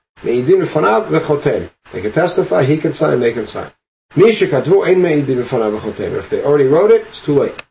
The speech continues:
So what are the, what do we infer from this? Three things. So the first thing, which is quite clear, is that an aid can play the role of a dayan, and vice versa. Here you have dayanim, we're getting up and testifying, and then they're working as dayanim.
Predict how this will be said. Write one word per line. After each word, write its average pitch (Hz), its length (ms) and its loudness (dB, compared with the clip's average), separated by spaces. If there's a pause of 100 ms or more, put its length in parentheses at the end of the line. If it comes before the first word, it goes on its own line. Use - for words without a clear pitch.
(540)
So 147 880 2
what 151 160 4
are 180 40 4
the, 143 200 2
what 147 120 4
do 170 60 0
we 156 140 4
infer 123 300 -2
from 90 200 -12
this? 139 220 -2
Three 135 180 -2
things. - 440 0 (360)
So 208 360 6
the 147 1400 2
first - 260 0
thing, 160 180 2
which 107 160 0
is 104 100 -10
quite 123 240 0
clear, 101 320 -2
is 104 220 -2
that 101 120 0
an 98 220 -4
aid 107 320 2
can 131 120 -2
play 101 180 -4
the 110 80 -2
role 107 180 4
of 110 60 2
a 113 60 0
dayan, 127 420 0
and 107 100 -4
vice 120 240 0
versa. 220 340 0
Here 117 140 0
you 117 80 2
have 110 100 -2
dayanim, 104 640 -2 (420)
we're 95 100 -4
getting 127 180 2
up 131 80 -4
and 131 100 -4
testifying, 101 560 -4
and 110 120 2
then 113 100 2
they're 110 140 2
working 113 440 -2
as 113 120 0
dayanim. 131 500 0